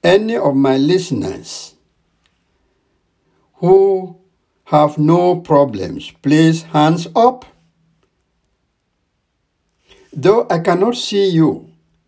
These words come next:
I know you are honest, so have not put up your hands. Why? Because all of us have problems and difficulties. So,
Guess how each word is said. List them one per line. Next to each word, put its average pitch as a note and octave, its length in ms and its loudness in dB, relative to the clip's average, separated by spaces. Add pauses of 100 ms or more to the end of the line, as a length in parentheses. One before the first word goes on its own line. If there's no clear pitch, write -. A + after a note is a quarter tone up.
(220)
I B2 140 0
know D#3 360 2
you A#2+ 200 -2
are G#2+ 220 -2
honest, - 640 -4 (420)
so D3+ 240 0
have A#2 160 -4
not C3+ 280 -4
put B2 200 -6
up A#2 240 0 (100)
your G2+ 260 -4
hands. - 680 -8 (1000)
Why? C#3 600 -2 (1040)
Because D#3+ 420 0
all E3 380 2
of B2 140 -2
us C#3+ 200 2
have D3 340 -2
problems C#3 560 0
and G#2 200 -8
difficulties. A#2+ 1120 -6 (1500)
So, F#3+ 680 -2